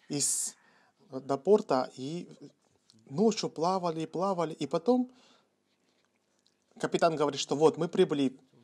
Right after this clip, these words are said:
в Японию, но поскольку вы приехали нелегальным способом, поэтому вы сначала идите в горы. И потом, когда будете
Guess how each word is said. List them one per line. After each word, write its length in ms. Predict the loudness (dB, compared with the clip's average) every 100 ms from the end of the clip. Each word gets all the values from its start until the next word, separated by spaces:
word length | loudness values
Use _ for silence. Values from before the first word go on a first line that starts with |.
| _ _ _ _
в 60 |
Японию, 600 | -2 2 2 2 0 -6 -10 _ -6
но 80 | -2
поскольку 360 | -2 0 0
вы 180 | 4 4
приехали 520 | 4 0 0 0 -2
нелегальным 680 | -2 0 2 2 0 -2 -6
способом, 640 | 2 4 4 2 2 0 -8 _ _ -20 -20 _ 2
поэтому 460 | 2 2 0 0
вы 200 | 2 2
сначала 400 | 2 0 0 0
идите 500 | 0 -4 -6 -2 -2
в 140 | -2 2
горы. 400 | 4 4 0 -10 _ _ _ _ _ _ _ _ _ _ _ _ _ _ _ -20 -20 -12
И 80 | -6
потом, 420 | -2 2 2 0 -8 _ _ _ _ _ _ _ _ _ _ _ _ -4
когда 320 | 0 2 2
будете 580 | 0 -4 -4 -2 -2